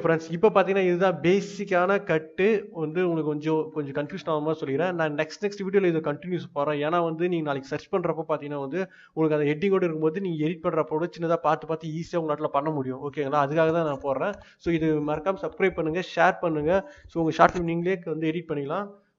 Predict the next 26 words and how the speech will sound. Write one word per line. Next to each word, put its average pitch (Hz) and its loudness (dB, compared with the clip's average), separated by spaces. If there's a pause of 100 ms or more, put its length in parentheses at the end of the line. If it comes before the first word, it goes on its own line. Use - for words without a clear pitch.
So 185 -2
எனக்கு 165 2
தெரிஞ்ச 180 2
விஷயம் 175 -2
தான், 175 0 (100)
அது 151 2
நான், 151 0
I 147 2
am 147 -4
not 190 -2 (120)
professional. 151 -6 (120)
ஓகேங்களா? 147 -4 (540)
நெக்ஸ்ட் 147 -6
வீடியோ 165 2
பார்க்கலாம் 131 0
ஃப்ரெண்ட்ஸ். 160 -6 (380)
Bye, 135 2 (100)
thank 147 0
you. 143 -8 (880)
அது 160 -2
மறக்காம 190 4 (100)
கமெண்ட் 175 0
பண்ணுங்க, 151 0 (140)
எனக்கு 143 0
அப்பதான் 143 -2
தெரியும். 131 -6